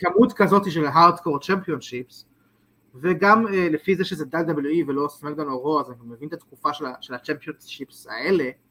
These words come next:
אז זה מוביל לשמות נורא נורא ספציפיים, והם כאילו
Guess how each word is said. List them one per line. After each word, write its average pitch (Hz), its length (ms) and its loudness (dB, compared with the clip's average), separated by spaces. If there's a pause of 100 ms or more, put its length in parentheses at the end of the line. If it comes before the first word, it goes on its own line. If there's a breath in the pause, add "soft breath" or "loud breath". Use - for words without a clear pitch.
(1000)
אז 143 400 -8
זה 151 180 -2
מוביל 277 420 2
לשמות 277 400 0
נורא 269 180 4
נורא 277 220 6
ספציפיים, 226 720 0
והם 190 200 2
כאילו 240 420 -2